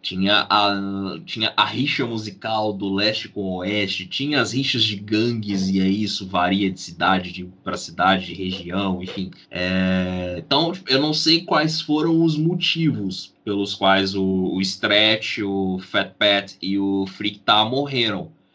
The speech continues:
O Stretch morreu em novembro de noventa e cinco, foi baleado. Em noventa e oito morreu o Fat Pat, que era o integrante do Screw Up Clique.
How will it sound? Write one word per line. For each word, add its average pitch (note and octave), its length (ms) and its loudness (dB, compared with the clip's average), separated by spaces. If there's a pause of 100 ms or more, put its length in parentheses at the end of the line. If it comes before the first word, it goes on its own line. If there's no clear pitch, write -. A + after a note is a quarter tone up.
(140)
O F#2 300 2
Stretch G#2+ 400 2
morreu A#2 280 -2
em A#2+ 80 -2
novembro A#2 640 2
de B2 140 -4
noventa G#2 360 -2
e F#2+ 60 0
cinco, D3 640 -6 (200)
foi - 200 -12
baleado. E2+ 760 0 (240)
Em C3+ 80 2
noventa D3 380 4
e D3+ 40 6
oito D#3+ 300 4
morreu C#3+ 380 6
o C3+ 40 6
Fat - 340 2
Pat, D3 480 2
que B2 180 2
era A2 260 2
o G#2+ 440 -4
integrante A2 560 -2
do A2+ 160 -2
Screw B2 340 0
Up - 120 -4
Clique. - 500 0